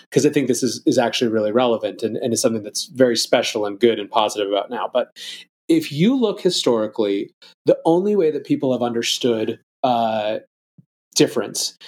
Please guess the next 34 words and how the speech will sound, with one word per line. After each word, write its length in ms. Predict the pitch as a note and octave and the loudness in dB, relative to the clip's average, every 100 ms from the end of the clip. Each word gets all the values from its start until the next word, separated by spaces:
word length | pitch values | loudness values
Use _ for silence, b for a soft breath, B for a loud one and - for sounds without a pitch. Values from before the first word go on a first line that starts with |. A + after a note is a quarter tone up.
| B B | B B
is 180 | D3 B2 | 0 0
by 260 | C#3 C3 B2+ | 2 2 0
having 560 | - - C#3 C#3 C#3 | -2 0 0 0 -2
that 320 | A#2+ A#2 - - | 0 -2 -4 0
difference 640 | D3 - B2 A2+ - - _ _ _ B2 | 0 2 0 0 -4 -6 _ _ _ 0
reframed 840 | D3 E3 - D3 C3 B2 A#2+ - F3+ | 2 2 2 2 2 0 -2 -6 -2
in, 380 | D3 B2+ A#2+ C3 - | 0 2 0 -4 -4
in, 400 | - C3 A#2+ B2+ - | 0 0 0 -4 -2
in 80 | C3+ | -2
the 80 | B2+ | 0
context 560 | - D3+ B2 C3+ - | 0 0 0 0 0
of 60 | A#2 | 0
their 180 | A#2+ A2 | 0 0
own 80 | |
experience 560 | A2 - A#2+ G#2 - - | -2 -2 0 0 -2 -2
and, 180 | C3 A#2+ | -2 -2
and 160 | C#3 A#2 | -4 -4
connected 320 | - A2+ - | 0 -2 -2
the 60 | A#2 | -4
dots. 340 | G#2+ G#2 - | -2 -4 -2
So, 300 | - C#3 A#2 - B B - | 2 2 0 -6 B B 0
um, 300 | B2+ A#2 D3 | 2 2 -2
so 120 | - C#3+ | -2 0
before 240 | D3 B3 | 2 2
I 60 | B3 | 2
moved 140 | F3 | 0
to 40 | |
San 140 | D#3 C3+ | 0 0
Francisco, 420 | A#2 A#2+ - A2+ | 0 -2 0 0
I 80 | B2 | 0
almost, 640 | B2+ D3+ D#3+ D#3 D#3 - - | 0 2 2 0 -2 -8 -2
uh, 320 | C3 A#2 A2+ A2+ | 0 2 0 -4
went 520 | - A#2 A2 A#2+ - | -2 0 0 -2 -2
to, 560 | - C3 A#2 A2 G#2 | 0 2 2 0 -6